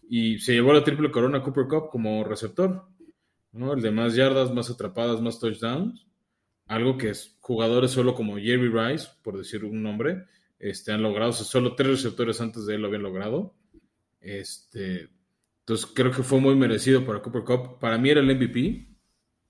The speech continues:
este, de la temporada. Pero creo que como no es un quarterback, pues que te den el Offensive Player of the Year es como, pues, the, the next best, best thing que te pueden dar, ¿no?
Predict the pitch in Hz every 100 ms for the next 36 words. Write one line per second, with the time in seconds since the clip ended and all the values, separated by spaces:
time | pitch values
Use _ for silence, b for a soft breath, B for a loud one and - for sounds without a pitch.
0 | _ _ _ _ _ - 110 101 - -
1 | 104 98 98 98 95 92 92 _ 110 113
2 | 107 107 98 107 131 214 269 - _ _
3 | _ _ _ _ _ _ _ _ _ _
4 | 135 131 127 151 151 151 160 151 143 -
5 | 117 120 135 147 143 127 127 127 123 -
6 | 107 113 120 131 117 104 113 117 113 117
7 | 107 98 104 110 - 98 90 85 _ _
8 | _ _ _ _ _ - 110 110 92 92
9 | 107 117 120 110 110 110 - _ 117 110
10 | 107 - 104 92 - _ - - 110 101
11 | 98 92